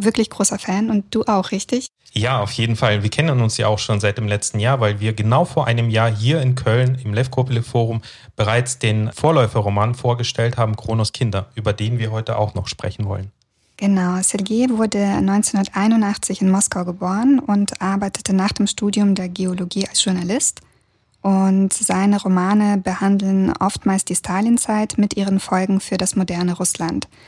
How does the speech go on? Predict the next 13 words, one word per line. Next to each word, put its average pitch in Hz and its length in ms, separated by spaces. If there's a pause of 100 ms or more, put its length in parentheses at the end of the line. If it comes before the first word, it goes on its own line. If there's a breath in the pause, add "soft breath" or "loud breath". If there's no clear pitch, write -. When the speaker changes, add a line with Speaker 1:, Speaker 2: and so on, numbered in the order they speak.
(440 soft breath)
Speaker 1:
Bei 196 100
dem 190 140
Verlag 190 560 (100)
Fischer 262 600
sind 208 400
bislang 214 380
seine 196 380
Romane 190 540 (120)
Der 180 180
Himmel 220 460
auf 208 120
ihren 185 240
Schultern, 262 640